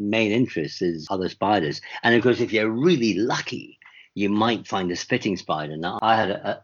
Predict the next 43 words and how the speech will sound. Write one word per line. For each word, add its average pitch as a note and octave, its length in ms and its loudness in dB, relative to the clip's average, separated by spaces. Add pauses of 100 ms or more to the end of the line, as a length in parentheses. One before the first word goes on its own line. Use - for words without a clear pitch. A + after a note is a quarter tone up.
a A#2 80 -6
spitting G#2 300 -2
spider G2 360 0
in F#2+ 160 2
my F#2 180 0
office F#2+ 440 -2
here D2+ 360 0 (160)
for E2 540 0
a E2 80 -10
few F2 760 -2 (140)
months, F#2+ 480 -2
and G2 320 -2
I G2 140 2
was F#2 260 -4
just - 460 -4 (100)
desperate D#3 580 2
to G2 120 -6
see A2+ 280 2
it, F2 100 2
'cause G2 120 -4
I - 80 0
haven't D#3 300 2
seen C3 200 4
it A2 140 0
spit. - 400 0 (240)
I G2 100 -2
haven't. C#3+ 320 0
I, A2 160 -2
I've G2+ 160 0
seen B2 220 0
drawings G#2+ 500 2
of G#2 160 2
it. G#2 220 0 (160)
Uh, G2+ 240 0
I G#2+ 100 -4
don't G3 260 2
think F#3+ 220 0
anyone's C#3+ 360 0
actually - 300 -6
filmed F3+ 840 0
it F2+ 180 -4
yet. E2+ 380 -2
I, F#2 120 -10